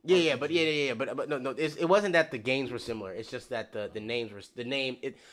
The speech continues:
Speaker 2: I
Speaker 1: the
Speaker 2: mean,
Speaker 1: name,
Speaker 2: maybe.
Speaker 1: I, I, I
Speaker 2: I mean,
Speaker 1: kept
Speaker 2: that is
Speaker 1: crossing
Speaker 2: the
Speaker 1: them.
Speaker 2: closest.
Speaker 1: 'Cause it was Nier Automata and Neo, and I
Speaker 2: Yeah,
Speaker 1: just
Speaker 2: that's
Speaker 1: kept
Speaker 2: true.
Speaker 1: crossing them up.
Speaker 2: That's
Speaker 1: That's what
Speaker 2: true.
Speaker 1: it was.
Speaker 2: That's true.
Speaker 1: Anyways, that, those are the two games.
Speaker 2: Yeah.
Speaker 1: Um, so Neo two's coming out. I, I always kinda wanted to play the first Neo, but I just never really delved into it.
Speaker 2: It plays like Dark
Speaker 1: Um,
Speaker 2: Souls.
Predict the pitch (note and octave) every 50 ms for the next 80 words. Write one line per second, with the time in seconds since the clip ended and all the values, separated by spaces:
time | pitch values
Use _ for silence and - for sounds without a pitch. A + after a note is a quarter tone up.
0 | - - - F3+ G3 G3+ G#3+ - G#3 - - F#3+ - - G3 F#3+ - F3+ A#3+ C4
1 | C#4+ C#4+ C#4+ - C#4 - B3+ - A3+ A3+ C#4 - - A#3 - - G3+ G3+ G#3+ -
2 | - - D3 E3 F#3+ G3 F#3 E3 - E3 F#3 G3+ G#3 G3+ F3+ F3 E3+ - F3+ F3
3 | F#3 G3 G3 F#3+ D#3 C3+ B2+ C3 C#3 D3 C#3 A#2+ A2+ G#2+ G#2 G2+ A#2+ C3 C3+ -
4 | - - G3+ G#3 F#3+ - - - B2 F#3 D#3+ D#3 D3 D3 D3 C3 B2 A#2+ A#2 G2+
5 | F#2+ G#2+ D3 C3+ C#3 - - C3 B2 G#2+ G2 G2 - A2+ - - - - - G3
6 | G#3 F#3+ D#3+ C3+ A#2 G#2+ - - - D#3+ E3 D#3+ D#3+ D#3+ E3+ D#3+ D#3 D3 - C#3+
7 | A#2+ A2 F#2+ F#2 F2+ - _ - G2+ F#2 F2+ F2 - - C3 C3 B2+ A#2+ A2 A2
8 | A#2 - - - - A3+ A3 A3+ A#3+ A3+ G#3 G3 - - F#3 E3 - F3 D3+ D3+
9 | D3 D3 D3 C#3+ C3+ - - - G2+ G#2+ - - C3+ D3+ D#3+ F3 E3 D#3 - D#3+
10 | D3 C3 C3 C3+ C3 C3 A#2+ C3+ B2+ A#2 A2 - C3 B2+ B2 A#2+ B2 B2+ B2+ B2+
11 | B2 A2+ G#2+ G#2 G#2+ G#2 F#2+ A2 A2 G#2+ G#2 G#2 G#2 G#2+ G#2 G#2 G#2 G2 F2+ -
12 | G#2 G#2 G#2+ G2+ F#2+ G2+ G#2+ A2+ - C#3+ D#3+ D#3+ - B2+ - - - E3+ F3 F3
13 | D#3+ C#3+ - - A2 G#2+ G2+ - G#2+ G2+ - - - - - D#2+ D#2+ F2 G#2+ _
14 | -